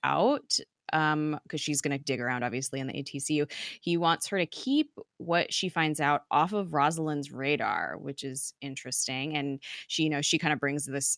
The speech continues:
up, the subject of, like, "So how's it going with her? Like, are you able to be, you know, objective?" And he has this line about how, you know, when you've done this job long enough, you know, you have to cut yourself off from all that. And it's like, he's, like, the worst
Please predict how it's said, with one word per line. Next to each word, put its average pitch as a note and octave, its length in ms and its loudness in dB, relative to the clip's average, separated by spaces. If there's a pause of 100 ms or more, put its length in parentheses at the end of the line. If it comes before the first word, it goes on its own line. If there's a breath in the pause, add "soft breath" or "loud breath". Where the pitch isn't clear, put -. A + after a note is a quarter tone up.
(140)
up, D3+ 120 -6
the C#3 100 -6
subject C#3 420 -4
of, C3+ 140 -2
like, C3+ 160 -2
"So - 180 0
how's F3+ 220 2
it - 80 -6
going G#3 320 2
with C#3 160 -4
her? G#2+ 320 0
Like, D2 280 -2
are E2+ 100 -4
you C3 200 -2
able C3+ 260 -2
to - 160 -6
be, C3 580 -2
you C#3 200 -6
know, C3 360 -8
objective?" D3 500 -2
And E3+ 80 -4
he D#3+ 220 2
has G#3+ 220 6
this C4+ 200 2
line D#3 480 6
about D#3+ 340 8
how, D3+ 360 6 (240 loud breath)
you B3 80 8
know, A3+ 140 12
when A3 100 10
you've G#3+ 80 6
done B3 160 10
this F3+ 160 4
job D#3+ 440 8
long D#3+ 260 10
enough, D#3 280 4
you E3+ 60 0
know, D#3+ 80 2
you D#3+ 140 6
have E3+ 100 0
to D#3 100 -2
cut - 180 0
yourself D3+ 380 2
off D3 240 4
from D#3 160 0
all D3 200 4
that. C#3 360 6
And E3 80 0
it's E3+ 180 2
like, E3+ 240 6 (220 loud breath)
he's, E4 260 10
like, A4 280 8
the G#3+ 180 12
worst F3 560 10